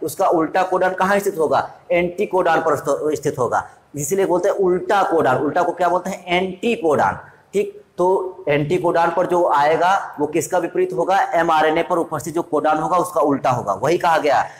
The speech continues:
कि टीआरएनए में एक अंगीकार भुजा अर्थात कोडान भुजा होती है जिस पर अमीनो अम्ल जुड़ा होता है, जिस पर अमीनो अम्ल जुड़ा होता है। देखिए इस भुजा पर क्या जुड़ा हुआ है? अमीनो अम्ल जुड़ा हुआ है।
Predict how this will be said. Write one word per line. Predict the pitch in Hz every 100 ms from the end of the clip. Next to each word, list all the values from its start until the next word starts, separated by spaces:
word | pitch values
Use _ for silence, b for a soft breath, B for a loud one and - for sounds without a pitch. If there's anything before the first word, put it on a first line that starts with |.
| B B -
कि | 165 180 185 - - - -
टीआरएनए | 185 170 165 170
में | 175 165
एक | 165 160
अंगीकार | 147 147 147 139
भुजा | 120 131 151 170 190 - - 135
अर्थात | 131 143 -
कोडान | 139 127 123 120
भुजा | 107 120
होती | 151 160 180
है | 175 185 190 - -
जिस | 135 180
पर | - 202
अमीनो | 185 185 185
अम्ल | 180 175
जुड़ा | 156 165
होता | 151 151 147
है, | 135 120 - - -
जिस | 127 147
पर | 185 185
अमीनो | - 170 170 180
अम्ल | 170 175
जुड़ा | 160 160
होता | 151 151 151
है। | 147
देखिए | 151 175
इस | 170 139
भुजा | 147 160
पर | 165
क्या | 165
जुड़ा | 165 175
हुआ | 165 160
है? | 151
अमीनो | 165 170
अम्ल | 165
जुड़ा | 147 151
हुआ | 135 120
है। | 110 95